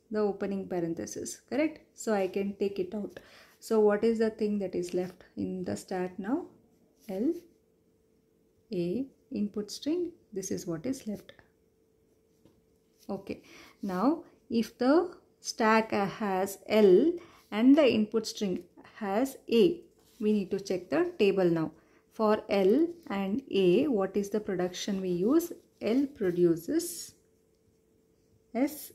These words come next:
L dash. Okay, so this is the production that is used. So let me substitute it. So over here what I will do is I will write dollar, dollar, closing parenthesis. Instead of L, I will be using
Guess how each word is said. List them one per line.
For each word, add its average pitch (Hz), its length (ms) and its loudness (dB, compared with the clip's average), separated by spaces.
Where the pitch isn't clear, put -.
L 196 280 2
dash. - 640 -6
Okay, 330 340 -4
so 226 160 -6
this 208 180 -2
is 208 100 -4
the 226 100 -2
production 180 640 -8
that 170 180 -8
is 226 180 -6
used. 170 380 -4
So - 160 -4
let 226 320 2
me 277 140 8
substitute 208 720 -4
it. 160 180 -8
So 214 240 0
over 196 160 -4
here 202 380 0
what 202 220 -2
I 185 100 -2
will 170 140 -2
do 165 200 -2
is 262 360 0
I 190 100 -2
will 175 140 0
write 202 340 -6
dollar, 180 580 -4
dollar, 190 440 0
closing 196 400 0
parenthesis. 190 800 0
Instead 226 380 0
of 262 380 0
L, 220 400 6
I 214 160 6
will 214 140 4
be 214 100 0
using 208 500 2